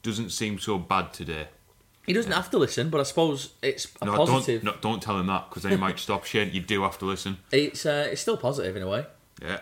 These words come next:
Speaker 1: and the soundbite of the child. It's not a very nice thing to say about your sister, is it?
Speaker 2: Yeah, she's a child,
Speaker 1: The
Speaker 2: though. I mean, it is accurate.
Speaker 1: Well, yeah.
Speaker 2: He didn't say the boy.
Speaker 1: Well, this is true.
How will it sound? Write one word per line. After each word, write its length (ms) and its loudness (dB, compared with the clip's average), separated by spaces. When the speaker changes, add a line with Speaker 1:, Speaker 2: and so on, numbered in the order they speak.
Speaker 1:
and 340 0
the 60 -2
soundbite 440 2
of 220 -4
the 80 0
child. 720 2
It's 100 -16
not 80 -6
a 40 -6
very 100 -2
nice 220 -6
thing 120 -10
to 60 -16
say 140 -10
about 160 -10
your 120 -12
sister, 360 -12
is 100 -10
it? 80 -16
Speaker 2:
Yeah, 140 0
she's 220 -2
a 60 -4
child, 320 0
Speaker 1:
The 40 -10
Speaker 2:
though. 240 0
I 100 -4
mean, 140 -2
it 60 -6
is 120 -4
accurate. 460 -6
Speaker 1:
Well, 200 -2
yeah. 100 0
Speaker 2:
He 60 8
didn't 220 4
say 140 4
the 120 2
boy. 380 2
Speaker 1:
Well, 220 4
this 160 2
is 80 -2
true. 240 0